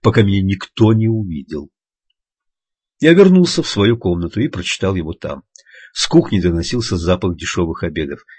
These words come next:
Бифарони, нудлрони. Могу спорить, что всё, что сейчас едят в Америке пожилые люди с ограниченным доходом, оканчивается на рони. Я вскрыл пакет и прочитал письмо,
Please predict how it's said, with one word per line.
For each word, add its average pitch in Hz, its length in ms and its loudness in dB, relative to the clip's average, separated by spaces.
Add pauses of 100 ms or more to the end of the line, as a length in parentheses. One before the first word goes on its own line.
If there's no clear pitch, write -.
(100)
Бифарони, 107 840 0
нудлрони. 92 760 -4 (300)
Могу 101 180 0
спорить, 104 360 0
что - 180 -2
всё, - 320 -6 (320)
что - 200 -2
сейчас 92 420 -2
едят 95 280 0
в 98 60 0
Америке 90 360 0
пожилые 95 460 2
люди 123 300 0 (200)
с - 140 -2
ограниченным 98 600 2
доходом, 82 440 -4 (240)
оканчивается 104 800 0
на 87 180 -2 (260)
рони. 90 540 4 (1120)
Я 120 200 6
вскрыл 139 400 4
пакет 135 360 2
и 113 60 2
прочитал 107 460 -2
письмо, - 460 -10